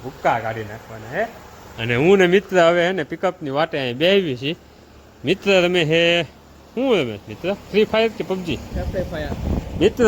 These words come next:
Speaker 1: રમે છે ફ્રી ફાયર. અને આપણે હવે હે ને વ્લોગને પૂરો કરી અને વ્લોગને એડિટિંગનું કામકાજ અહીંથી ચાલુ કરવાનું છે. તો સારું, હાલો, આજનો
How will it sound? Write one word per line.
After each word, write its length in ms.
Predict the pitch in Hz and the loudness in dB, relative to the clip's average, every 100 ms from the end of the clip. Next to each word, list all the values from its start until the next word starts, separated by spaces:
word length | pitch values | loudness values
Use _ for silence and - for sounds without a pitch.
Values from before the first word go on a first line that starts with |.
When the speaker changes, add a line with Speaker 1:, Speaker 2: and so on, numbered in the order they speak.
| 202 | 6
Speaker 1:
રમે 160 | 185 170 | 4 0
છે 80 | 156 - | -2 2
ફ્રી 160 | 214 185 | 2 2
ફાયર. 300 | 160 135 101 - - 139 | 2 2 0 -4 -16 -12
અને 140 | 120 | -8
આપણે 320 | 135 196 196 180 | -6 -6 -6 -6
હવે 120 | 170 | -6
હે 60 | 180 | -6
ને 140 | 175 120 | -8 -8
વ્લોગને 420 | 151 196 180 180 165 - | -6 -6 -6 -8 -8 -4
પૂરો 240 | 208 214 | -2 0
કરી 220 | 208 208 | 0 -2
અને 120 | 196 | -2
વ્લોગને 400 | 143 160 202 202 160 | -4 -6 -6 -4 -2
એડિટિંગનું 460 | 214 247 233 220 190 | -2 -2 -6 -6 -2
કામકાજ 340 | 190 - 190 170 | -2 0 -2 0
અહીંથી 240 | 180 180 156 | -4 -6 -2
ચાલુ 200 | 214 233 | -2 -2
કરવાનું 400 | 226 220 214 180 | -2 -4 -4 -2
છે. 80 | 175 139 - - - - | -4 -2 -4 -6 -6 -4
તો 60 | |
સારું, 280 | 196 240 214 | 0 0 2
હાલો, 220 | 208 202 185 - | 0 0 -2 -2
આજનો 220 | 196 220 | 0 0